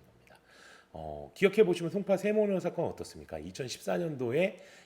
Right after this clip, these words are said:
예, 지하 단독주택 지하에서, 어, 세 모녀가 이제 자살한 사건이었죠. 아, 굉장히 슬펐어요. 마지막에 집세랑 공과금 남겨놓고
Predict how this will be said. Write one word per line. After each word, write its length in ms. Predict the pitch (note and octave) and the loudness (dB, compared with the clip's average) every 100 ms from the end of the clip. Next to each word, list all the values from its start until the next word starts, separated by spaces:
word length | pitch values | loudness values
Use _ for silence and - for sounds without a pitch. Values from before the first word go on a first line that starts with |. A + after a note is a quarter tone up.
| - | -14
예, 60 | F2 | -10
지하 340 | - A2 G2+ | -4 -2 -2
단독주택 720 | G#2+ A2+ G#2 - - F2 D2 - _ - | -2 -2 -4 -8 -8 -8 -8 -16 _ -8
지하에서, 680 | A2 G#2+ F#2 E2+ F#2+ F#2+ - - - _ | 0 2 0 -4 -8 -10 -16 -20 -20 _
어, 340 | C#2+ D2 D2 C#2+ _ _ _ _ _ _ _ _ - _ _ | -18 -16 -16 -20 _ _ _ _ _ _ _ _ -20 _ _
세 200 | - D3+ | -8 -2
모녀가 400 | D3+ F#2 F#2+ D#2+ | -2 -2 -4 -6
이제 220 | D2 - C2 | -8 -14 -18
자살한 400 | - E2 G#2 F#2+ | -12 -6 -4 -4
사건이었죠. 560 | A#2 - C3+ D2+ - - - _ - _ _ - - D2+ | -8 -12 -12 -14 -18 -20 -20 _ -20 _ _ -20 -18 -10
아, 160 | F2 - | -10 -8
굉장히 340 | G2+ A#2 A2 | -4 -2 -2
슬펐어요. 460 | G#2+ - F#3 G#2 F2+ | -6 -10 -8 -8 -4
마지막에 440 | E2+ F#2+ G#2 F#2 | -2 -2 -4 -6
집세랑 600 | - - - A2 G#2 G#2+ - - - | -10 -12 -8 -6 -6 -12 -16 -20 -14
공과금 320 | - F#2 G#2+ G#2 | -8 -6 -6 -6
남겨놓고 640 | E2 E2+ F2 E2 G2+ G#2 | -8 -8 -10 -10 -12 -12